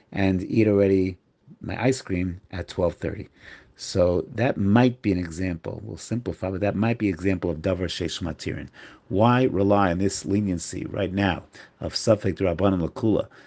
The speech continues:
that in the case of doubt on a rabbinic isser, on a rabbinic prohibition, will be lenient? Just wait a half hour, and you can eat it according to everyone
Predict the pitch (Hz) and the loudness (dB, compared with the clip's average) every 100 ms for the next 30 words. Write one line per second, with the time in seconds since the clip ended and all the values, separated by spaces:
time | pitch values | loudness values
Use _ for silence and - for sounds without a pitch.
0 | _ - 90 90 90 - 104 98 85 - | _ -8 -6 -2 -4 0 0 0 -4 0
1 | 101 92 - - 92 87 98 98 92 - | 2 2 0 -6 -4 -2 0 0 -2 -2
2 | 101 - 80 - - - 110 110 95 98 | -2 -2 -8 -10 -14 -10 -6 -4 0 0
3 | 82 92 95 98 - 82 90 95 156 104 | 0 0 2 2 0 -6 -4 0 0 0
4 | 85 95 - - - - - 104 95 120 | -2 -6 -14 -20 -20 -14 -6 0 4 4
5 | 101 104 101 131 143 90 87 95 - _ | 4 0 0 0 2 2 0 -6 -18 _
6 | - 98 95 90 82 - 101 - 95 90 | -4 -2 0 -2 -6 -4 -4 -2 -2 -2
7 | - 98 92 87 - - 90 - 90 107 | 0 2 2 -2 -8 -10 -4 0 0 -2
8 | - 117 107 87 87 87 90 | 2 4 4 2 0 -4 -6